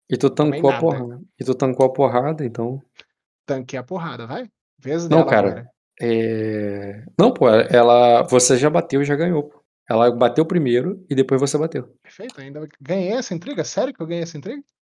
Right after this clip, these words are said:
Speaker 1: Beleza, cara, ela vai aceitar
Speaker 2: Então,
Speaker 1: isso aí.
Speaker 2: anota aí na ficha dela, cara.
Speaker 1: <laughs> De que você gosta disso e que pra você, ela só vai parar de encher seu saco de "seja criança, aproveite".
Speaker 2: Isso, pode anotar aí na ficha dela.
Speaker 1: <laughs>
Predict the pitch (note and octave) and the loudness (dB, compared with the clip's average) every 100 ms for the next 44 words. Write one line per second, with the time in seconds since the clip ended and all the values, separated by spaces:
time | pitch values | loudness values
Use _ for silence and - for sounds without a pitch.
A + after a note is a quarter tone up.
0 | _ D3 C3 B2+ A#2 G#2+ A2 G#2+ A2+ A#2 | _ -2 -2 0 -2 0 -2 -2 -2 0
1 | A#2 A#2 A#2 _ - B2 - A#2+ - A#2 | -2 -6 -20 _ -16 -6 -2 -2 0 0
2 | A2 - B2 A2+ - _ _ C#3+ C#3+ C#3 | -2 -6 -8 -12 -20 _ _ -8 -6 -4
3 | E3+ A3+ A#3 A#3 A#3 C#4 G3+ C#3+ B2 _ | -4 -4 -10 -8 -10 -10 -12 -14 -14 _
4 | _ _ - - - _ _ - - - | _ _ -16 -16 -20 _ _ -8 -6 -6
5 | - - B2+ B2+ C3+ B2 A#2+ - A#2 G#2+ | -8 -6 2 2 4 4 4 2 0 -2
6 | A#2+ B2+ C3 A#2+ A#2+ A2 A2+ A2+ B2 A#2 | 0 0 -2 -4 -8 -8 -12 -8 -2 -2
7 | A2 - A#2 A#2+ D3 - F3 E3 G3+ G#3+ | -2 -2 0 0 -2 0 0 2 0 0
8 | F#3+ F#3 F#3 F3 F3 D#3 D3 D3 C#3+ C3 | 0 -2 -4 -2 -2 0 -2 -2 -6 -4
9 | - C3+ C3+ C3+ B2+ B2 B2+ B2+ C3+ B2 | -2 -2 -2 -2 -2 -4 -4 -6 -4 -2
10 | A2 G#2+ - _ _ _ _ D#3+ C3 B2 | -4 -6 -14 _ _ _ _ -6 -4 -4
11 | A#2 - A#2 C3+ C#3 A#2+ B2 F#3+ G3 A#3 | -8 -12 -14 -18 -14 -12 -8 -8 -8 -8
12 | A#3+ A3+ A3+ A#2 C#3 - - | -8 -10 -6 -6 -6 -12 -20